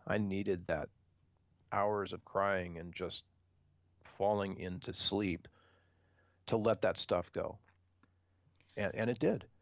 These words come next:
And, um, I went to bed, got up the next day, and this amazing song just kind of appeared, like I felt like I was transcribing it. The lyrics show, the voices in my head were lyrics that morning. I wrote 'em down, and it was a,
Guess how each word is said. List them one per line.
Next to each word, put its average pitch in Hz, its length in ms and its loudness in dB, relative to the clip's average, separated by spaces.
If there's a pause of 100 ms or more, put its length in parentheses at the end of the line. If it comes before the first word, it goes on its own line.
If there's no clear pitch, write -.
(380)
And, 110 420 0 (100)
um, 98 340 0 (800)
I 113 80 -4
went 107 160 0
to - 60 0
bed, 110 300 2 (140)
got 104 140 6
up 104 80 2
the 113 80 -2
next 107 280 -2
day, 107 480 2 (100)
and 95 520 -4 (240)
this 110 180 4
amazing 104 680 4
song 92 600 2
just - 220 -4
kind - 160 0
of 90 80 0
appeared, 90 460 2
like 80 160 2
I 82 40 2
felt - 180 0
like 87 100 0
I 82 40 -4
was 82 80 -6
transcribing 90 600 0
it. - 80 -10
The 95 80 -4
lyrics 113 360 2
show, 87 160 0
the 107 140 2
voices 120 360 2
in 110 60 -4
my 104 140 0
head 110 180 0
were 98 140 -2
lyrics 107 380 0
that 82 160 0
morning. 85 260 -12
I 90 40 -8
wrote 117 200 4
'em 117 80 -2
down, 110 260 0
and 98 80 -4
it 104 140 -6
was - 100 -10
a, 104 80 -4